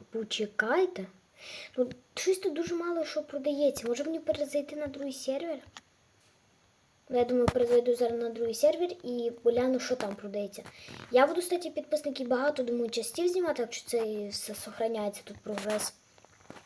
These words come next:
Я думаю, да. Ну, давайте, я зайду зараз на другий сервер. Я зайшов на другий сервер, в мене все сохранилось. І пішліть подивимося, що там продається. Ну, щось є там людей.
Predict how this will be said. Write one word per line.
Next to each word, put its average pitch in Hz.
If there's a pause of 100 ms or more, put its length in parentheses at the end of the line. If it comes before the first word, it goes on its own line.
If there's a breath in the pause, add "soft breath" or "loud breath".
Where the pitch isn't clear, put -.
(120)
Я 269
думаю, 254
да. 190 (460 loud breath)
Ну, 349
давайте, 240
я 254
зайду 240
зараз 214
на 214
другий 202
сервер. - (540)
Я 254
зайшов 254
на 247
другий 233
сервер, 370
в 302
мене 240
все 214
сохранилось. 262 (360 loud breath)
І 240
пішліть 240
подивимося, 262
що -
там - (920)
продається. - (1300 loud breath)
Ну, 185 (1120)
щось -
є 277
там 254
людей. 254